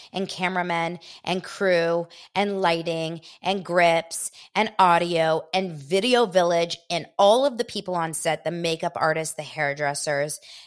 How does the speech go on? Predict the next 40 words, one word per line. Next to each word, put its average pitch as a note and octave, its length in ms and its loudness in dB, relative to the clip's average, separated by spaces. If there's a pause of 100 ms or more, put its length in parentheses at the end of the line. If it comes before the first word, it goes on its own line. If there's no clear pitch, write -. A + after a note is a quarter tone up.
(100)
the E3 320 -4 (160)
craft F3 440 0
services, D#3 840 0 (200)
the F3+ 80 0
transpo E3 800 -2
people. D3 560 -6 (320)
I F3 120 -2
know F3 320 0
I'm D#3+ 160 -2
missing D#3 260 -6
more D3+ 140 -4
people, D3 320 -8
the D3 100 -4
wardrobe, D#3 680 -2
the C#3+ 80 -4
production D3+ 500 -6
design, C#3+ 640 -6
et - 100 -16
cetera. C3+ 440 -4 (560)
K-, - 180 -8
shout - 540 2 (100)
out F#3 300 4
to E3+ 100 -8
those D#3+ 400 0
people - 640 -12 (500)
that - 140 2
work G#3+ 240 -4
their E3 320 -4
goddamn F3 480 0
ass C#3 300 -6
off. - 260 -8 (260)
And G3+ 220 -4
for A3 80 -4
the G#3 80 -2
most G3 340 -2
part C4+ 280 -2
are F3+ 180 0
really E3 380 -6
good D#3 320 -4
people. C#3+ 420 -6